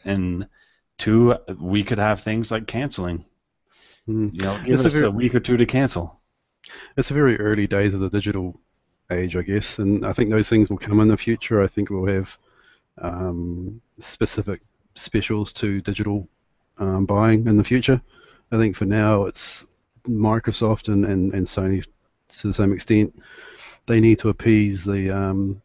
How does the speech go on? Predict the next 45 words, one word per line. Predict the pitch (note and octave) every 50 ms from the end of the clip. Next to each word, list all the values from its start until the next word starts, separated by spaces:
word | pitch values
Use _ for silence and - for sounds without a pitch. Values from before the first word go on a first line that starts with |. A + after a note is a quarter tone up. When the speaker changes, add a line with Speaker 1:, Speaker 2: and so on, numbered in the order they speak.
| _ _ _
Speaker 2:
the, | - G2+ G2 G2
the, | F#2+ G2 G2 F#2 - _ -
the, | - - _ _ _ -
the | A2
brick | F#2 - G#2 F#2+ -
and | G2
mortar | G2+ G2 G2+ G2+ G2
stores | - - - G2 G2 G2+ G2 - - - _
because | - C#3 _ - A#2 G#2+ G2+ - - -
they | A2+ A2
still | - - C3 A#2+
need | A2+ A#2 B2 A#2+
them. | - A2 G2+ G2 - _ _ -
But | B2 - _ _ _ _ - - _ _ _ -
there's | - A2+ A2 A2+
a |
future | - - C3+ C3 - - A#2+
very | G#2+ A#2+ A#2 A2+ A2
soon | - - C#3+ C#3 A#2+ A2+ A2+
where | A2+ A2
we, | G#2+ A2+ A2 A2 A2+ - -
we, | B2 A#2 A2+ A2+
that, | A2+ - A2 G#2
where | A2 A#2 A2
they | G#2+
won't | G2+ A2 A2 G2+
be | G2 G2
needed | G2 G#2 G#2 G#2+ G#2 G#2+
anymore, | G2 G2 F#2+ F#2+ G2 F#2+ F#2 F#2+
and | F#2+ F#2
then | F#2+ F#2+ F#2
we'll | F#2+ F#2 F2+
see | - G#2
a | F#2+ F#2
lot | G2 D#2+ G2+
more, | G2 F#2+ F#2+ F#2+ - _ _ _ - - - - - - _ _ _ - -
uh, | G2+ G#2 G2 F#2+ G2 G2 F#2 F#2 F#2+ F#2+ F#2+ F#2 - -
aggressive | G#2+ - A2 A2+ A2+ - - G#2 E2+ -
advertising | - G#2+ - - G#2+ - G#2+ G2 G2 G2 G2+ G2 F#2+
and | F#2 F#2+ F#2
aggressive | F#2 - G#2+ G2+ - - F#2+ -
sales | - G2+ G2 G2 F#2+ F#2+
Speaker 1:
Yeah. | F2+ F2
Speaker 2:
tactics | F#2 F2 - F#2 - - -
online. | G2+ G2 G2 G#2 G#2+ G#2+ G#2